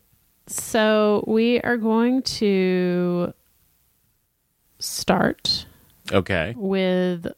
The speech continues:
Speaker 1: a response to the listener who wrote in last week about, um, should she do powerlifting during her pregnancy?
Speaker 2: Right, and we both were like, "Probably okay."
Speaker 1: Yeah,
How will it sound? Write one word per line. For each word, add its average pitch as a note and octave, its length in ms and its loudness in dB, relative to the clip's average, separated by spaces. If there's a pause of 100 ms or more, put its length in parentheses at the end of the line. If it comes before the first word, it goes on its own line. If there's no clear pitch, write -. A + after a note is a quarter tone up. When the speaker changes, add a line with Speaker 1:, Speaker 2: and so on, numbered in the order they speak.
Speaker 1:
a G3 80 0
response F#3+ 880 -2 (100)
to F3+ 760 2
the F3+ 520 2 (320)
listener B3 380 2
who A#3 140 -2
wrote F#3+ 240 -6
in F3+ 140 4
last F3 300 2
week F3+ 280 0
about, F3+ 500 2
um, F3+ 460 -2 (1160)
should - 280 0
she F#3+ 420 0
do F#3 300 2
powerlifting F#3 800 0
during F#3+ 200 0
her F3 120 2
pregnancy? - 500 -4
Speaker 2:
Right, A2 440 2 (140)
and F2 220 -2
we F2 100 4
both F2+ 260 0
were F2+ 80 2
like, D#2+ 240 2 (160)
"Probably G#2+ 640 2
okay." G#2+ 600 0
Speaker 1:
Yeah, - 220 0